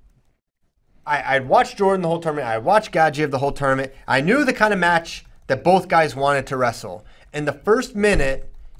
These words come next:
you saw the match was being wrestled exactly how Gadzhiev wanted it to. This guy, position, low, forward, takes ground,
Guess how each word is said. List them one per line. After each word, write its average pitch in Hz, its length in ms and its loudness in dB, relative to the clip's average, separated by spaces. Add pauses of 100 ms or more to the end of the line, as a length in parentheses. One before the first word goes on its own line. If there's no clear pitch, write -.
you 147 120 -4
saw 139 640 4 (380)
the 151 60 -8
match 180 280 2
was 185 120 -2
being 170 240 0
wrestled 147 500 0
exactly 139 600 0
how 139 180 2
Gadzhiev 110 500 -6
wanted 92 340 -12
it 90 160 -16
to. 90 220 -18 (340)
This - 180 -4
guy, 156 400 2 (340)
position, 202 880 2
low, 180 680 4 (440)
forward, 185 720 2
takes 185 360 -4
ground, 160 500 2